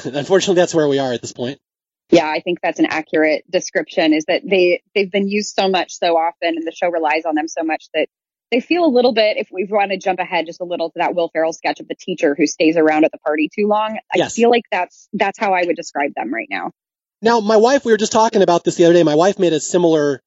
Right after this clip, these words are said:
Speaker 1: analogy like that to Aidy especially. She's like, if you go back and watch Aidy's first couple seasons on the show,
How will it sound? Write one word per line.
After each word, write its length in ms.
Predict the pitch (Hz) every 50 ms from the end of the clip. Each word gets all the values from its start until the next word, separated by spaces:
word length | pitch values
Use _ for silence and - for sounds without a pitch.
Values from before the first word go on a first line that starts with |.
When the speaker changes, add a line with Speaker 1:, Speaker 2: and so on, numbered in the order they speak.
| _ _ -
Speaker 1:
analogy 380 | 143 147 147 151 151 147 135 143
like 200 | 135 135 - -
that 160 | 151 143 -
to 280 | - 160 143 131 - - -
Aidy 320 | 156 170 190 185 180 135
especially. 480 | 120 - - 165 160 - - 127 117 107
She's 200 | - - 147 165
like, 200 | 156 156 - _ _ _ _ _ _ _ - -
if 80 | 208 196
you 80 | 214
go 120 | 190 240 254
back 180 | 302 330 -
and 100 | 277 226
watch 240 | 226 220 220 214 - -
Aidy's 400 | - 196 214 220 226 220 202 -
first 320 | - - 190 190 214 - -
couple 280 | - 208 - 214 196 175
seasons 400 | - - 180 180 180 196 185 190
on 100 | 180 175
the 60 | 160
show, 400 | - - 156 143 143 170 185